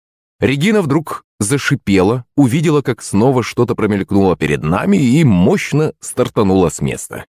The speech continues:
Ее не было полминуты, и я уже начал беспокоиться. Зверье здесь тоже водится, но мелкое. Зайцы, несколько кротов, насекомые. Насколько они безопасны, я не знал и надеялся, что с черепашкой все в порядке.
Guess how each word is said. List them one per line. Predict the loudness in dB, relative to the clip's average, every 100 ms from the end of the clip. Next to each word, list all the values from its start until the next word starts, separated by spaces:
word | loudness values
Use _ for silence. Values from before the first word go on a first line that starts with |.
| -4
Ее | 0 2
не | 2
было | 2 0
полминуты, | 0 0 0 -2 -2 -4 -4
и | -2
я | 0 2
уже | 2
начал | 0 0 0
беспокоиться. | -2 -2 -6 -2 0 -2 -6 -12 -10
Зверье | -8 -4 -2 2 0
здесь | 2 -2 0
тоже | 0 0 0
водится, | -2 -4 -8 -6
но | -2 0
мелкое. | 2 2 0 -2 -8 -10 _ -6
Зайцы, | -4 0 -2 0 0
несколько | 0 -2 -4 -6 -8
кротов, | -6 -6 0 0 -2 -4
насекомые. | -4 -2 -2 0 0 0 -4 -10 -8
Насколько | -4 -2 -2 0
они | 0 2
безопасны, | 0 0 0 -2 -2 -2
я | 0 0
не | 0 -2
знал | -2 -2 -2 -6
и | -6 -6 -6
надеялся, | -6 -2 2 2 0 -6
что | -4 -6
с |
черепашкой | -4 -6 -4 -4 -4 -4
все | -2
в | -2
порядке. | -2 -2 -2 -4 -14